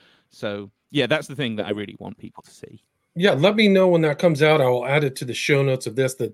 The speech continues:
Speaker 2: the documentary is Theaters of War, and it features your work. Also, it has, uh, Matthew Alford in it. And
Speaker 1: Yeah.
Speaker 2: I think it, Oliver Stone, too, right?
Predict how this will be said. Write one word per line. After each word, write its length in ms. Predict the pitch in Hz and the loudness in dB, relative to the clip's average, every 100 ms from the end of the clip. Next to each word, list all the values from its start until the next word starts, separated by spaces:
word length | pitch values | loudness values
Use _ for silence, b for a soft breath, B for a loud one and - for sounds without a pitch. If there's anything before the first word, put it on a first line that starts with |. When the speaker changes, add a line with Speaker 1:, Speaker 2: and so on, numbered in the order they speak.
| _ | _
Speaker 2:
the 220 | 127 113 | -2 0
documentary 680 | 113 156 147 143 131 135 107 | 2 2 2 -2 -2 -4 -8
is 120 | - | -8
Theaters 580 | - 151 147 151 131 107 | -2 0 0 0 -2 -4
of 100 | 104 | -8
War, 540 | 127 147 156 160 170 _ _ _ _ _ | -4 2 2 2 -2 _ _ _ _ _
and 380 | 117 113 110 104 | -8 -4 -4 -6
it 160 | 101 - | -10 -10
features 580 | 131 120 127 107 101 | -10 -6 -6 -4 -4
your 160 | 139 196 | -2 0
work. 300 | 117 110 - | 0 -4 -6
Also, 360 | 117 113 120 107 | -8 -6 -6 -10
it 40 | |
has, 420 | 104 107 104 - | -8 -10 -10 -12
uh, 340 | 101 101 98 92 | -14 -14 -16 -12
Matthew 340 | 113 110 104 101 | -10 -10 -10 -6
Alford 380 | 117 - 92 | -6 -6 -10
in 160 | 104 110 | -8 -8
it. 160 | 104 - _ _ _ _ _ | -10 -16 _ _ _ _ _
And 460 | - - 95 95 92 | -14 -12 -12 -14 -12
Speaker 1:
Yeah. 140 | 107 - _ - | -14 -14 _ -18
Speaker 2:
I 60 | 110 | -6
think 240 | 180 202 | -4 -4
it, 200 | - - - | -6 -8 -4
Oliver 260 | 151 147 | -2 -2
Stone, 360 | - 208 220 - | -6 -6 -6 -6
too, 200 | 196 131 | -8 -8
right? 240 | 117 220 | -10 -16